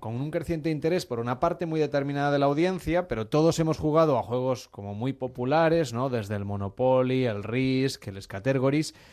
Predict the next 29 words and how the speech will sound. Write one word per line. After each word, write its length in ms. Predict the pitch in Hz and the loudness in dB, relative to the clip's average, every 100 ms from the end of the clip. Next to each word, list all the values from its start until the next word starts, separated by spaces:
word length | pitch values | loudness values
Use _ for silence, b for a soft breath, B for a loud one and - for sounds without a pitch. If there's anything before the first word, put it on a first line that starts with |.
| B B B - | B B B -4
Pero 240 | 127 131 | 2 4
ahora 220 | 156 220 | 4 4
hay 220 | 208 170 - | 2 0 -6
una 200 | 196 220 | -4 0
línea 460 | 190 170 143 123 104 | 2 2 0 -2 -4
de 180 | 120 | -4
juegos 500 | 123 - 165 175 190 | -4 0 2 4 2
diseñados 600 | 156 123 139 139 143 156 | 0 -4 -4 -2 0 0
por 240 | - 131 - | 0 -4 -2
creadores 560 | 123 120 117 139 156 | -2 2 2 4 4
de 80 | 143 | 2
nuestro 340 | 135 123 127 113 | -2 -2 -4 -2
país 460 | 110 127 147 139 | -2 0 0 0
que 100 | - | -6
tienen 260 | 110 131 160 | -4 -2 0
un, 280 | 165 92 107 | -4 -8 -8
un 100 | 151 | -4
circuito 380 | 160 135 147 156 | -2 0 0 2
de 80 | |
distribución 480 | 147 117 139 131 139 | 2 0 -2 -2 -4
muy 160 | 143 147 | -2 0
determinado. 680 | 139 135 123 127 135 160 156 B B B _ | 0 0 0 2 2 2 0 B B B _
Háblanos 360 | 127 180 247 | 2 4 2
un 120 | 240 185 | 0 0
poco 180 | 185 | 2
de 100 | 170 | 2
cómo 240 | 160 170 165 | 2 2 0
está 280 | 156 170 165 | 0 0 0
resucitando 1120 | 147 156 170 - 151 151 131 160 160 151 147 | -2 0 2 2 -2 -2 2 2 2 2 2